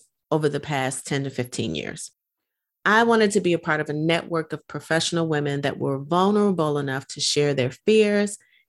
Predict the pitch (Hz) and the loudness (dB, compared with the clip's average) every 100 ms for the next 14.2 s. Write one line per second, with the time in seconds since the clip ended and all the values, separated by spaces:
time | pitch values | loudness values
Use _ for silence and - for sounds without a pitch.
0 | _ 202 226 226 226 - 175 160 156 151 | _ 2 2 2 -4 -2 0 0 0 -2
1 | 147 147 - - 160 170 175 175 190 202 | -4 -8 -14 -10 -2 0 2 2 2 2
2 | - - _ _ - 170 175 190 202 208 | -2 -14 _ _ -2 0 2 0 2 0
3 | 208 - 147 147 175 262 160 127 151 - | -2 -6 -6 -4 -2 0 0 0 -4 -8
4 | _ _ - 190 233 233 208 226 262 285 | _ _ 0 4 4 2 0 2 2 2
5 | - 151 143 147 214 202 - - _ _ | -2 -4 -4 -4 0 0 0 -6 _ _
6 | _ _ _ _ _ _ - 180 185 185 | _ _ _ _ _ _ -2 4 6 4
7 | 170 170 214 208 175 170 147 143 139 - | 2 -2 -4 -2 -2 0 -2 -2 -6 -10
8 | - 151 131 - - 185 196 254 220 170 | -2 2 2 0 0 2 2 0 2 2
9 | 156 156 156 - _ _ _ - 170 185 | 0 -2 -6 -8 _ _ _ -2 0 0
10 | 202 - 170 - 147 143 143 _ _ 151 | -2 0 -2 -2 -4 -4 -8 _ _ -4
11 | 151 - 185 185 214 - 160 151 - - | -4 2 2 4 0 2 0 -2 -2 2
12 | 214 226 - 233 247 202 160 147 147 147 | 2 2 -4 -4 0 4 4 2 0 -2
13 | 156 - 151 143 151 139 139 120 110 - | -4 -6 -8 -2 0 0 0 -2 -4 -8
14 | - | -12